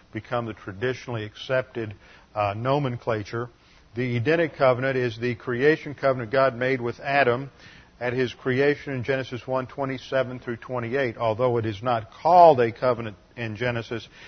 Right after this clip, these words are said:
it is in Hosea nine six, where it states that, um, Adam broke g-,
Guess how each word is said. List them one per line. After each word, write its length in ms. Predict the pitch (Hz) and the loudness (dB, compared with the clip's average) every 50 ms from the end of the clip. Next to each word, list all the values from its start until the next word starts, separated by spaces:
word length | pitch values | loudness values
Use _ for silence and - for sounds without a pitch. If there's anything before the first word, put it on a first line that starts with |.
| - - - | -20 -12 -6
it 140 | 120 123 117 | -6 -4 -4
is 380 | 127 135 143 147 143 135 135 | 0 4 6 6 6 4 2
in 160 | 151 139 123 120 | -4 -8 -8 -6
Hosea 580 | 120 120 120 117 107 95 104 123 127 127 120 120 | -4 -2 -2 -2 -2 -2 0 2 2 2 2 0
nine 340 | 120 117 113 113 113 110 | -2 -2 -4 -4 -4 -8
six, 420 | 101 - - 156 151 143 135 - - | -10 -6 -2 0 0 0 0 -2 -4
where 120 | 120 110 | -6 -6
it 100 | 110 107 | -6 -6
states 480 | - - 110 117 117 117 117 107 - - - - - - - - - - | -12 -12 -8 -6 -4 -4 -6 -8 -12 -20 -20 -20 -20 -20 -20 -20 -12 -8
that, 200 | - 117 110 107 110 - _ - - | -6 -6 -6 -6 -8 -14 _ -8 -6
um, 300 | 107 107 104 104 101 98 - _ _ _ _ _ _ _ - - _ _ _ _ _ _ _ - | -4 -4 -4 -4 -6 -10 -14 _ _ _ _ _ _ _ -20 -20 _ _ _ _ _ _ _ -4
Adam 480 | - 120 131 139 131 127 123 123 120 113 - _ _ _ _ _ _ _ - 104 | 0 4 4 4 4 4 2 -2 -6 -10 -14 _ _ _ _ _ _ _ -12 -2
broke 300 | 110 123 123 120 117 - - _ - - 95 | 2 2 4 4 2 0 -6 _ -18 -16 -16
g-, 60 | - | -16